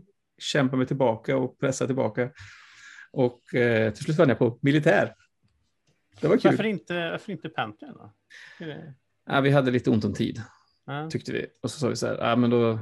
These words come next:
Speaker 1: vi väljer en expansion." Och så ville Emily spela Pantheon. Men så
Speaker 2: Jag skulle
Speaker 1: sa
Speaker 2: säga
Speaker 1: jag,
Speaker 2: att
Speaker 1: "Jag väljer
Speaker 2: ja.
Speaker 1: Agora", så blev det.
Speaker 2: Om jag bara får välja en så skulle jag säga Agora. Men det är för att jag har spelat det väldigt mycket på B G A och så. För där finns inte Pantheon.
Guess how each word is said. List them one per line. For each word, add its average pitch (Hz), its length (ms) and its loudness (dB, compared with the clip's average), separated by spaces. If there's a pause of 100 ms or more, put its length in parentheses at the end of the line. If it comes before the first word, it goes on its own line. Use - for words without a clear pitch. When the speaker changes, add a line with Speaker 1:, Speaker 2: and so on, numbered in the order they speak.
(140)
Speaker 1:
vi 127 100 0
väljer 120 280 4
en 117 100 2
expansion." 110 640 -2
Och - 120 -10
så 117 200 0
ville 110 320 0
Emily 107 180 -2
spela - 220 -6
Pantheon. - 400 -8 (100)
Men 127 80 -8
så - 260 -8
Speaker 2:
Jag 156 180 -2
skulle 214 220 -8
Speaker 1:
sa - 100 -6
Speaker 2:
säga 156 140 2
Speaker 1:
jag, 120 100 2
Speaker 2:
att 117 60 0
Speaker 1:
"Jag 135 80 -6
väljer 113 240 2
Speaker 2:
ja. 101 100 2
Speaker 1:
Agora", 113 260 2
så - 200 -10
blev 110 160 0
det. 110 180 -10 (300)
Speaker 2:
Om 160 140 -2
jag 180 100 2
bara 185 180 2
får 139 100 -6
välja 123 240 -2
en 120 320 -4
så - 140 -14
skulle 123 120 -8
jag 113 80 -4
säga 117 180 -2
Agora. 113 340 -6
Men 123 80 -4
det 147 60 0
är 143 40 0
för 131 40 -6
att 127 60 -6
jag 123 80 -6
har - 20 -12
spelat 110 320 -6
det 113 60 -10
väldigt 98 200 -8
mycket 101 180 -14
på 95 100 -16
B 101 140 -12
G 113 80 -14
A 139 140 -6
och - 80 -12
så. - 240 -18 (200)
För - 60 -10
där - 80 -4
finns 113 300 -12
inte 147 200 -8
Pantheon. - 360 -18